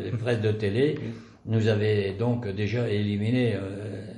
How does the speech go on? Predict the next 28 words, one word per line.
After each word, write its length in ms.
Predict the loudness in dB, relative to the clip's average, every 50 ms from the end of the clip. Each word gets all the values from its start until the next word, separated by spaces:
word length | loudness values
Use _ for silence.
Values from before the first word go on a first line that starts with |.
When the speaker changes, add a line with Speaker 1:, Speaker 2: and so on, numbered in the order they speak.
| -14 -14
Speaker 1:
de, 200 | -12 -12 -12 -12
de, 720 | -12 -14 -14 -14 -14 -14 -14 -14 -14 -14 -14 -14 -12 -10 -10
de 60 | -10
toute 240 | -8 -6 -6 -6 -4
chance 320 | -2 -2 -2 -2 -2 -2
de, 180 | -2 -2 -2 -2
de, 360 | -4 -4 -4 -4 -4 -4 -6
de 300 | -6 -6 -6 -6 -6 -6
jouer 200 | -6 -4 -2 -2
la 120 | -2 -2 -4
finale, 420 | -4 -4 -4 -2 -2 -2 -2 -4 -8 -14 -16 -20 -20 -20 -20 -20 _ -8
puisque 360 | -2 -2 -2 -2 -2 -2 2
eux, 1160 | 2 2 4 2 0 -2 -2 -4 -6 -8 -8 -10 -10 -2 2 4 4 4 2 0 -4 -10 -14 -18 -20 -20 _ _ -12
ils 200 | -8 -6 -4 -2
avaient 160 | -2 0 0
annoncé 400 | 0 0 0 -2 -4 -4 -2 -2
le 80 | -2 -2
programme 480 | -2 -2 -2 -2 0 0 0 0 0
de 140 | -2 -2 -4
télévision 800 | -4 -4 -4 -4 -2 -2 -4 -4 -4 -2 -2 -2 -2 -2 -4 -6 -8 -14 -18 -20 -20 -20 _ -10
en 120 | -6 -4
annonçant 440 | -4 -2 -2 -4 -4 -4 -4 -4 -4
que 60 | -4
c'est, 300 | -6 -8 -10 -10 -14 -12
ça 100 | -10 -10
serait 220 | -10 -8 -8 -6
Monaco-Nantes, 720 | -4 -4 -4 -4 -6 -6 -6 -4 -2 -2 -2 -2 -4 -6 -10
quoi. 160 | -14 -16 -16